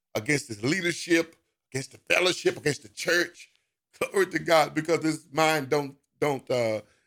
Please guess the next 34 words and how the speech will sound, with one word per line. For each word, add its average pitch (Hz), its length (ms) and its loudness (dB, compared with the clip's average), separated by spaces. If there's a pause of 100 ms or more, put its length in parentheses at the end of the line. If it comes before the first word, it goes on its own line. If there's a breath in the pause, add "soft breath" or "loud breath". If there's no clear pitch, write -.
(120)
it 127 220 -6
doesn't, 117 460 -4
uh, 104 460 -2
discriminate. 117 720 -2 (320)
Thank 139 200 0
you, 123 60 -8
Father. 101 420 -6 (260)
Amen. 127 420 0
"If 147 200 -4
any 202 160 -2
man 190 320 0
lacks 208 280 -4
wisdom, 175 420 -12
let 170 160 -12
him 131 160 -20 (120)
ask." 139 160 -14 (640)
Let 156 120 -2
him 147 200 -10
ask. 110 260 -6 (140)
Amen. 139 320 -2
Don't 151 260 0
doubt. 165 320 0 (540)
Praise 160 280 0
God. 110 360 -4
Don't 160 240 -4
doubt. 135 320 0 (420)
Amen. 135 400 0
Let 143 120 2
him 156 180 -2
ask 151 320 2
in 139 100 -2
faith, 147 440 0
not 127 260 0
doubting. 123 380 2